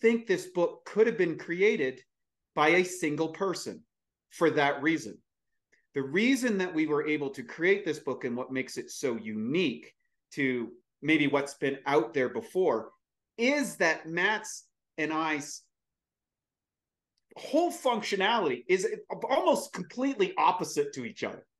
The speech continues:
And yet we still have this passion to help people. And that's where our, that's where our, we were able to overcome our limitations, our biases, our patterns, our tendencies,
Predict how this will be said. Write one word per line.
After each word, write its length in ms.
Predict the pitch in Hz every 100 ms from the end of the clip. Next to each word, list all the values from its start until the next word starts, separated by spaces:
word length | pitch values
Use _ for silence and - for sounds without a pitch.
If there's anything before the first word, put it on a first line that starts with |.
| _ _ _ _ _ _ -
And 180 | 170 165
yet 200 | 170 170
we 100 | 165
still 260 | 165 214 208
have 220 | 190 175
this 160 | 151 -
passion 480 | 170 180 175 151
to 80 | 131
help 340 | 123 185 220 175
people. 300 | 135 135 123
And 120 | 131
that's 200 | 151 -
where 180 | 139 120
our, 160 | 110 - - _ _
that's 300 | 160 196 202
where 400 | 196 160 143 -
our, 360 | 135 127 120 110 -
we 160 | 143 143
were 260 | 135 135
able 260 | 151 160 156
to 180 | 151 -
overcome 840 | 139 143 131 - - 175 165 135 -
our 200 | 127 127
limitations, 840 | 127 151 147 143 131 127 131 117
our 120 | 110
biases, 720 | 92 127 135 135 - 127 120 -
our 160 | 113 -
patterns, 540 | - 135 131 123 113 113
our 160 | 104 -
tendencies, 840 | - 143 131 120 - 120 113 -